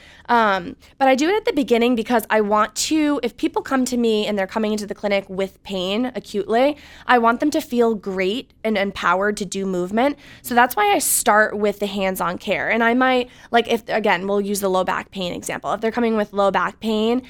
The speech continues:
and I find that there's a specific segment of the spine where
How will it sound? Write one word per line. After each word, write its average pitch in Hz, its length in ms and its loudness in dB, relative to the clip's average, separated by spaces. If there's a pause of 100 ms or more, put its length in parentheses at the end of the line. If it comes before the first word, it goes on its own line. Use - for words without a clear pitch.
(280)
and 220 400 2
I 208 100 -2
find 202 380 0
that 196 340 0
there's 196 180 -4
a 196 40 -4
specific 202 480 -6
segment 196 400 -2
of 190 120 -8
the 196 100 -8
spine 196 560 0
where 190 340 0